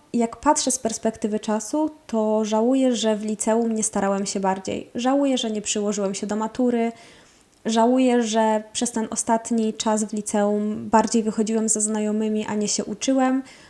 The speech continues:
I teraz w sumie są tego efekty". I ja spojrzałam na niego i ja dokładnie wiedziałam, o czym on mówi, bo ja, będąc w trzeciej klasie liceum, to był akurat czas, kiedy był strajk nauczycieli. Pamiętam, że wtedy zamknę-,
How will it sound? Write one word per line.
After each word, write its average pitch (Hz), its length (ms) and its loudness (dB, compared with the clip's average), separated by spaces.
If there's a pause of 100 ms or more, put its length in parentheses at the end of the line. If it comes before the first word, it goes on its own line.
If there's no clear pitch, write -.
(340)
I 254 80 4
teraz 208 260 4
w - 80 -4
sumie 254 260 4
są 247 160 0
tego 226 240 2
efekty". - 480 -4 (680)
I 233 120 2
ja 262 180 6
spojrzałam 240 480 6
na 226 100 2
niego 226 360 2
i 233 100 -2
ja 226 120 2
dokładnie 233 760 -2
wiedziałam, 214 520 -2
o 220 100 -4
czym 220 220 -6
on 220 160 -4
mówi, 214 420 -2 (600)
bo 226 260 4
ja, 240 200 2
będąc 247 380 2
w - 80 -12
trzeciej 240 380 0
klasie 233 300 -2
liceum, 208 580 -2 (120)
to 240 100 -2
był 254 140 0
akurat 220 440 -2
czas, 233 260 -2
kiedy 208 280 0
był 208 360 0
strajk 214 460 0
nauczycieli. 208 540 -2
Pamiętam, 214 440 0
że 208 300 0 (460)
wtedy 226 360 4
zamknę-, 214 340 0